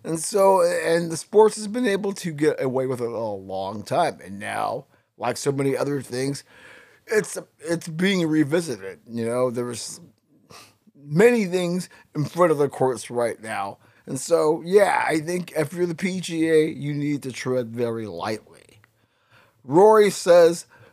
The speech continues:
"No room in golf for the live Tour."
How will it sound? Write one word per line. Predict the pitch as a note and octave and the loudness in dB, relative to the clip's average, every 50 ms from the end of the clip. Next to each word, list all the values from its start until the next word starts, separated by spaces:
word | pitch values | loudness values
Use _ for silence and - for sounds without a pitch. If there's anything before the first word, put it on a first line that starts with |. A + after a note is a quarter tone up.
| _ _ | _ _
"No | D3+ C3+ D3 E3 E3+ E3+ | -2 4 6 8 8 6
room | D#3 D3+ D#3 D#3 D#3 D3+ | 4 2 0 0 2 2
in | D3 C#3+ C3 | 0 -2 -2
golf | A2+ B2 A2+ A2+ A#2 A2+ - - | 0 0 2 2 0 -2 -4 -8
for | - B2+ | -10 -8
the | A#2 | -6
live | A#2 A2+ A2+ A2+ A2+ A2+ A2 | -6 -4 -4 -6 -6 -8 -10
Tour." | - - A#2+ F2+ E2+ - - | -10 -10 -10 -10 -10 -12 -16